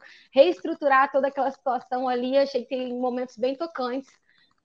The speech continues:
e eu adoro essas questões de família, então é sempre os momentos que eu sempre me emociono mais, assim. Então, mas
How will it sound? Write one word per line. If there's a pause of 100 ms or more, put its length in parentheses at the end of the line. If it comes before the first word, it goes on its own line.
(100)
e
eu
adoro
essas
questões
de
família,
então
é
sempre
os
momentos
que
eu
sempre
me
emociono
mais,
assim. (720)
Então,
mas